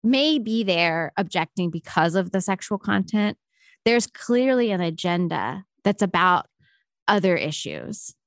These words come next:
And I think I really, again, I think it's about reclaiming, you know, this, this idea that somehow education has been taken away from conservative communities or from, that their stories are no longer central.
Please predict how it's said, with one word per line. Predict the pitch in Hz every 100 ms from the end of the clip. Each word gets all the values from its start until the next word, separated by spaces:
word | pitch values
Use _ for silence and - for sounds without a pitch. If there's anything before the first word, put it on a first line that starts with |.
| -
And | 214
I | 196
think | 208 247 -
I | 233
really, | 247 247 247 233 -
again, | 196 214 175 165 -
I | 185
think | - 202 202
it's | 196 190
about | 175 180 175 170 - _ _ _ _ _ -
reclaiming, | 180 180 214 202 - 202 190 196 180 165 160 160 - _ _ _ -
you | 185
know, | 190 160 110 -
this, | 180 175 208
this | 202 196 214
idea | 196 180 190 185
that | -
somehow | 202 180 170 -
education | 196 190 196 185
has | 185
been | 165 160
taken | - 165 175
away | - 156 160 151 139 151 _ - - -
from | 175 165 160 156 - _ _ -
conservative | 185 151 170 156 147 135 131 -
communities | 185 170 160 160 139 147
or | 143
from, | - 160 156 -
that | 180 156
their | 185 175 170
stories | - 160 165 160
are | 160
no | 156 160
longer | 160 160 147 147
central. | - 147 147 - 156